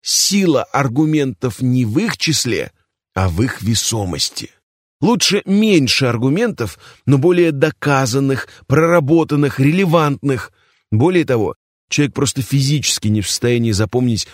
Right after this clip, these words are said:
большое количество информационных блоков. Конечно, резонный вопрос, а сколько это достаточно?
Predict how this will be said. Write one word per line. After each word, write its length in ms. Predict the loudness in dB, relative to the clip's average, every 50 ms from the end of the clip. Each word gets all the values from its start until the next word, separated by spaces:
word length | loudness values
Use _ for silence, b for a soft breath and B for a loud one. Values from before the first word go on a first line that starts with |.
| B 0
большое 580 | 2 2 2 2 0 0 2 2 2 2 2
количество 600 | 0 0 0 2 0 0 0 -4 -4 -2 -2 -2
информационных 800 | -2 -2 -2 -4 -2 -2 -2 -2 -2 -2 -2 0 -2 -2 -2 -2
блоков. 540 | -2 -2 -2 -4 -4 -8 -12 -12 -16 -20 -20 _ _ _ _ _ _ _ _ _
Конечно, 400 | 0 2 2 2 2 0 -2 -6 B B B B B
резонный 440 | 0 2 2 2 2 2 2 2 0
вопрос, 320 | 0 2 2 0 0 0 -2
а 100 | -2 -2
сколько 460 | -2 -2 0 0 0 0 0 -2 -2
это 180 | -2 -2 -2 -2
достаточно? 720 | 0 0 0 0 -2 -4 -4 -4 -4 -6 -6 -6 -6 -12